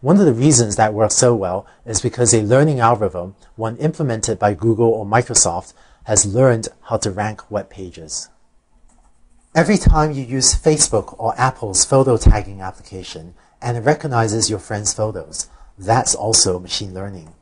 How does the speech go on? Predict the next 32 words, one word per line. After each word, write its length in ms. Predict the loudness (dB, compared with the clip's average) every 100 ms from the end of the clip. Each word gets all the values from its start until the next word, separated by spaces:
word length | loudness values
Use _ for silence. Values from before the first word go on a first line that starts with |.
| _ _ _ -20 _ _ _ _ _ _ -2
Every 200 | -2 -2
time 360 | -4 -2 -2
you 160 | -2 -8
read 260 | -8 -10 -6
your 160 | -6
email 560 | -6 -10 -8 -10 -10 -16 _ _
and 140 | -12 -2
your 80 |
spam 440 | 0 2 2 0 0
filter 440 | 0 0 -6 -4
saves 500 | -2 0 0 -2 -4
you 120 | -8
from 180 | -10 -16
having 320 | -12 -12 -12
to 100 | -14
wade 300 | -12 -10 -10
through 220 | -10 -14 -2
tons 340 | 0 0 -2
of 80 | 0
spam 440 | 0 -2 -8 -12
email, 400 | -16 -16 -18 -20 _ _ _
that's 360 | -10 -8 -4 -4
also 540 | -4 -4 -4 -4 -10
a 120 | -14 -12
learning 400 | -8 -10 -10 -18
algorithm. 380 | -20 -20 -20 _ _ _ _ _ _ _ _ _ _ _ _ -20 _ _ _ _ _
For 180 | 0
me, 360 | 4 4 4 -2 _ _ _
one 220 | 0 4
of 80 | 4
the 100 | 4
reasons 400 | 4 4 4 2